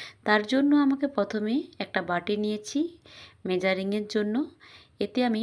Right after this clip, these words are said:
ময়দা নেব। তো আমি ময়দাটা দু বাটি মেপে নিয়ে নিচ্ছি।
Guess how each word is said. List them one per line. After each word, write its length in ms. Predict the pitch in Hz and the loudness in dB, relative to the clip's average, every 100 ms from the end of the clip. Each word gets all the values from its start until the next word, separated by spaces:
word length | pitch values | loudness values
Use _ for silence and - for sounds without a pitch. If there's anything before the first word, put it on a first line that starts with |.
| 254 | 0
ময়দা 400 | 202 190 196 208 | 0 -2 0 -2
নেব। 240 | 202 196 220 339 _ _ _ | -2 -4 -4 -6 _ _ _
তো 100 | 196 185 - | -8 -6 -4
আমি 240 | 196 202 226 - 226 | -2 0 -2 -2 -2
ময়দাটা 440 | 202 196 196 220 320 | -2 -2 -2 -2 -4
দু 160 | 208 208 | -4 -2
বাটি 300 | 214 220 247 269 214 | 0 -2 -2 -4 -2
মেপে 320 | 180 180 202 | -4 -2 -4
নিয়ে 200 | 190 185 | -4 -6
নিচ্ছি। 360 | 185 180 - | -6 -8 -6